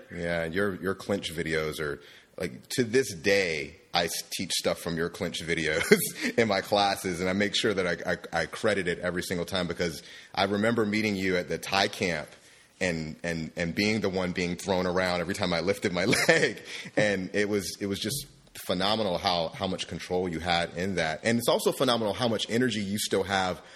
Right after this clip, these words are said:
about the martial arts right now. Do you, do you feel like in the modern day era of martial arts, do people still have that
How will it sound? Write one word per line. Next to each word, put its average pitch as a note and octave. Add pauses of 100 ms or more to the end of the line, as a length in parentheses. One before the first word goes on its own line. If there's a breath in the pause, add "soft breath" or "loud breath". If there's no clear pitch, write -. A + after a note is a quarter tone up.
(180 loud breath)
about F#2+
the F#2
martial F2+
arts E2+
right E2
now. G2
Do F2+
you, G#2 (360 loud breath)
do A#2
you F3+ (140)
feel D#3+
like C3+
in A2
the G2+
modern G2+
day G2 (160)
era G#2
of F2
martial F#2
arts, F#2+
do F#2
people C3+
still G#2
have G2
that G2